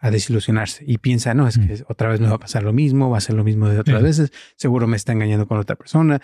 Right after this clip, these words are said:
Speaker 1: sea, empieza a meter todas las cosas que le han pasado en la vida de otras relaciones que ha tenido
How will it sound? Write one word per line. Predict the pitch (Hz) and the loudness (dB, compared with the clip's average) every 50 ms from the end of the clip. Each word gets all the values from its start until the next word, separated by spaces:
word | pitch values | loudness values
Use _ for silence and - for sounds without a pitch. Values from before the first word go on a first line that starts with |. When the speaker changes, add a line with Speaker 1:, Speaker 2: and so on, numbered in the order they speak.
| - - _ | -8 -18 _
Speaker 1:
sea, | - - 139 | -4 -2 -2
empieza | 120 - 170 147 - 165 | -2 -2 -4 -2 0 2
a | |
meter | 160 147 131 - - 147 143 | 2 2 2 0 -2 -4 -4
todas | - _ - 170 180 202 208 214 220 226 233 220 | -4 _ -2 0 2 2 4 4 2 2 2 2
las | 196 180 - | 0 -2 -2
cosas | - - 185 170 185 165 - | -2 0 2 2 2 0 0
que | - 151 | 0 0
le | 151 | 0
han | 160 170 | 0 0
pasado | 170 165 156 - 160 156 160 160 | -2 -2 -2 0 2 2 4 4
en | 156 143 | 4 4
la | 139 | 4
vida | 143 143 143 151 156 | 2 2 2 2 2
de | 147 135 | 2 0
otras | 135 139 - 143 139 | 0 0 0 0 0
relaciones | 139 127 127 117 - - 131 135 127 | 0 2 0 0 0 0 0 0 0
que | - - 127 | -2 -6 -6
ha | |
tenido | 117 - 120 120 127 151 190 | -4 0 0 2 2 2 0